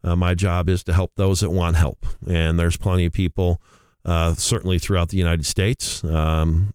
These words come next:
absolutely here in the Chicago area, which is where we're headquartered.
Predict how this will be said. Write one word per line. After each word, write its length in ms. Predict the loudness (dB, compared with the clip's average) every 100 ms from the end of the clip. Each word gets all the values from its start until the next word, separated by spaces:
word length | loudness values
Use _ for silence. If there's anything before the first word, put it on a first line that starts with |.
| -2
absolutely 640 | -2 -2 0 0 0 0
here 180 | 0 2
in 60 |
the 60 | 0
Chicago 440 | -2 -2 0 2
area, 300 | 2 0 0
which 220 | 0 0 -2
is 180 | -2 -4 -20 -20 -20 _
where 120 | -2
we're 140 | 2
headquartered. 580 | 2 0 0 0 0 -2